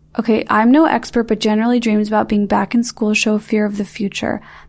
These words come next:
That's why in those dreams you've forgotten your locker combination or forgot what class you're supposed to be in. It's a re-, recreation of anxiety that we all felt on a real level at that age.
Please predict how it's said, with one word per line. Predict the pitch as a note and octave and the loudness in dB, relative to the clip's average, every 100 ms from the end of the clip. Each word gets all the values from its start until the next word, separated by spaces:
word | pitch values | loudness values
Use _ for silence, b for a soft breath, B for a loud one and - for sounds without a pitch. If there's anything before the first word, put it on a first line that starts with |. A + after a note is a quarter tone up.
| - | 0
That's | A3 A3 - | 2 2 2
why | B3+ | 4
in | B3+ | 4
those | B3 A#3 | 2 2
dreams | G#3+ G#3+ G#3 | 2 2 0
you've | G#3 | -2
forgotten | G#3+ G#3+ - - | -2 2 2 2
your | A3+ D4+ | 4 4
locker | C4 G#3+ - G#3+ | 4 2 -2 -6
combination | G#3+ G#3+ G3+ G3+ G3+ - A3 | 0 2 2 2 0 0 -2
or | - | -2
forgot | - G#3+ G3+ G#3 | -2 0 2 2
what | G#3+ A#3+ | 2 0
class | - D4+ - | 2 2 2
you're | G#3+ | 0
supposed | - G3+ - | 0 0 -2
to | - | -2
be | A3+ | -2
in. | A#3+ | 0
It's | A3+ A3+ | -2 -2
a | |
re-, | G#3+ G#3+ G#3+ - | -2 -2 -4 -4
recreation | A3+ A#3+ A#3+ C#4 B3 B3+ | 2 2 4 2 2 0
of | A#3+ | 2
anxiety | A#3+ A3 A#3 G#3+ G#3+ B B B - | 2 4 4 4 2 B B B -2
that | A3+ | 2
we | A#3+ | 4
all | A#3 A3+ | 4 4
felt | - A3 G#3+ - | 2 2 2 0
on | A3+ | 0
a | G#3+ | 2
real | G#3+ A3 | 2 2
level | G#3+ G#3 G#3+ | 2 2 4
at | G3+ | 2
that | G3+ G#3 - | 2 0 2
age. | A3+ G#3+ A#3+ - - - | 0 2 -2 -6 -8 -10